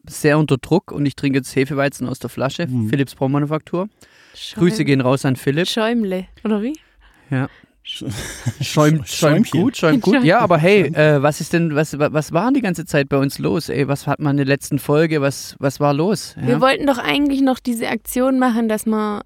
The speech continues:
Speaker 3: ähm, sich eine ungewöhnliche,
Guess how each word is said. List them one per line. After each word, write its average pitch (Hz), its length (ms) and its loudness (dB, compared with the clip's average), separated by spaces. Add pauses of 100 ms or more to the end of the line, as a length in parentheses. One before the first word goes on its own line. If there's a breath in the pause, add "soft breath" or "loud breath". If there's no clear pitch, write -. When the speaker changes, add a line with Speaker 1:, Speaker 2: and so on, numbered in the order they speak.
Speaker 3:
ähm, 202 400 -2 (260 loud breath)
sich - 520 -10 (120)
eine 240 520 0
ungewöhnliche, 214 1300 -2